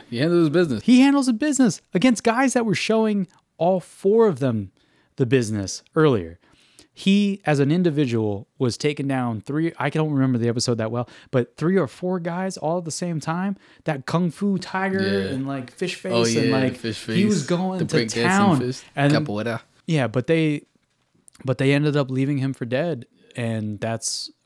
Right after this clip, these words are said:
Speaker 2: but he still crawled his way out of there after, after a decisive victory. Like, I don't know. I mean, like,
Speaker 1: I respect that. I
Speaker 2: you know?
Speaker 1: respect what you're saying.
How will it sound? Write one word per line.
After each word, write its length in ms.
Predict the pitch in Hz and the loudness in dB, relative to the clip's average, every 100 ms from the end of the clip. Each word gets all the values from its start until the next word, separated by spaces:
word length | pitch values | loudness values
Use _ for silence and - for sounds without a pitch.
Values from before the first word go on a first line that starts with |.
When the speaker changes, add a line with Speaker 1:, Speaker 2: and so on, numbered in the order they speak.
| 117 | -2
Speaker 2:
but 160 | 131 | -2
he 120 | 117 139 | 0 -4
still 460 | - 131 139 110 - _ _ _ | -2 0 0 0 -6 _ _ _
crawled 480 | - - 110 113 104 | -16 -4 0 0 -2
his 200 | 104 107 | -6 -4
way 200 | 113 104 | -4 -4
out 160 | 120 | -4
of 80 | 107 | -6
there 240 | 87 87 - _ _ _ | -8 -12 -14 _ _ _
after, 500 | 117 107 113 101 95 - _ _ _ _ - | -10 -6 -4 -4 -6 -12 _ _ _ _ -12
after 400 | 104 - 110 - _ _ - | -10 -8 -10 -10 _ _ -8
a 60 | 151 | -4
decisive 560 | 143 - 120 117 143 | -2 -2 -4 -6 -8
victory. 580 | 139 165 - 160 156 156 | -8 -10 -10 -8 -8 -8
Like, 180 | 139 131 | -8 -8
I 80 | 131 | -6
don't 140 | 131 | -4
know. 160 | 117 127 | -6 -4
I 160 | 135 | -2
mean, 160 | 135 127 | 0 2
like, 160 | 120 | 2
Speaker 1:
I 80 | 120 | 2
respect 420 | 165 185 - 110 104 | 2 2 0 -2 -2
that. 260 | 104 - _ _ | -4 -6 _ _
I 60 | 208 | 4
Speaker 2:
you 60 | 220 | 6
know? 60 | |
Speaker 1:
respect 180 | 123 135 | 6 2
what 120 | 120 | 0
you're 80 | 98 | -4
saying. 340 | 95 90 95 | -4 -4 -6